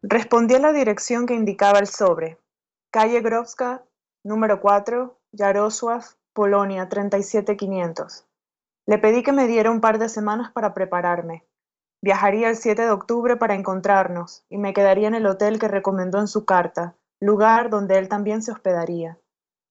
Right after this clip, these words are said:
Una semana antes del viaje amanecí con gripe y con terror de volar. Los aviones me llegaron a gustar en algún momento, pero casi inmediatamente después comenzaron a horrorizarme.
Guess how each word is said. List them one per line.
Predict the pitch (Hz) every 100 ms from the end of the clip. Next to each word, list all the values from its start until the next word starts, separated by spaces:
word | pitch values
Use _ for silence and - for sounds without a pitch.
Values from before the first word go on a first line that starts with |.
| _
Una | 220 240
semana | 247 220 208 220
antes | 233 233
del | 208 196
viaje | 208 214 226
amanecí | 220 196 185 202
con | 202 214
gripe | 220 226 226
y | 233
con | 214 190
terror | 185 185 185
de | 190
volar. | 185 175 175 175 _ _ _ _ _ -
Los | 196 208
aviones | 196 220 233 240
me | 226
llegaron | 202 190 196 214
a | 214
gustar | 185 - 208
en | 214
algún | 202 185 202
momento, | 196 190 185 170 165 165 _
pero | - 190 190
casi | 214 220 240
inmediatamente | 226 196 202 208 208 208 208
después | 202 180 - 214
comenzaron | 214 196 180 185 185 196
a |
horrorizarme. | 190 185 175 - 175 165 165